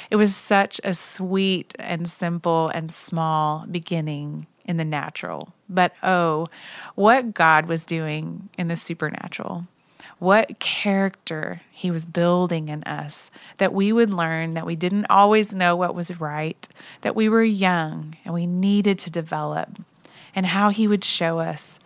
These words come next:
that faith and belief and what it can do when you really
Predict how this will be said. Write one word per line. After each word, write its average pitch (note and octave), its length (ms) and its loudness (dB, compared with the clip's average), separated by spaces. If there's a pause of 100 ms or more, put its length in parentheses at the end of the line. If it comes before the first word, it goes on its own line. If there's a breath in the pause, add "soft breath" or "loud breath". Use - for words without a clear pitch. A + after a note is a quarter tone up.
(340 loud breath)
that - 160 -4
faith G#3+ 640 0 (260 soft breath)
and F3 140 -2
belief E3 640 -4 (580 soft breath)
and E3+ 120 -6
what F#3+ 160 2
it G3+ 100 -8
can F3+ 240 -2
do D#3+ 260 -4
when D#3+ 140 -8
you D#3+ 140 -4
really F3 580 -2